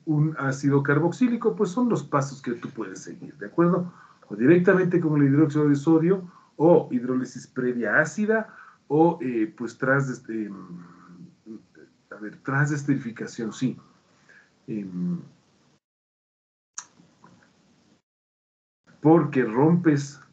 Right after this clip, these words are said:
el éster aquí, ¿no es cierto? No, miento, acá le estás rompiendo al éster. Rompes el éster aquí, se regenera el glicerol que tienes acá, y se forman otros aci-, otros ésteres que están aquí libres, ¿no es cierto?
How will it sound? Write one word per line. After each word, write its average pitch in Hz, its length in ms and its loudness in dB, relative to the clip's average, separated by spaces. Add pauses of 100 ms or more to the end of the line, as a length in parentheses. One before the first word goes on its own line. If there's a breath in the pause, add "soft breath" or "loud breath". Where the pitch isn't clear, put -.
(160)
el 110 160 -6
éster 139 340 -2
aquí, 170 280 -6
¿no - 140 -2
es - 100 -18
cierto? 120 360 -6
No, 113 160 -6
miento, 92 380 -12
acá 127 180 2
le 131 60 4
estás 104 240 -6
rompiendo 101 360 -6
al 98 80 -4
éster. 180 300 -6 (960 soft breath)
Rompes 139 440 4
el 123 100 0
éster 147 280 2
aquí, 151 260 0
se 139 160 -4
regenera 113 640 0
el 104 140 -4
glicerol 135 540 0
que 110 100 -10
tienes 123 300 -4
acá, 214 280 -2 (300 loud breath)
y 170 80 0
se 175 160 4
forman 175 340 4
otros 147 360 4
aci-, 131 320 -4
otros 143 360 2
ésteres 127 380 -2
que - 80 -14
están 117 240 -10
aquí 107 240 -10
libres, 87 420 -12
¿no 85 60 -18
es - 80 -20
cierto? 180 460 -4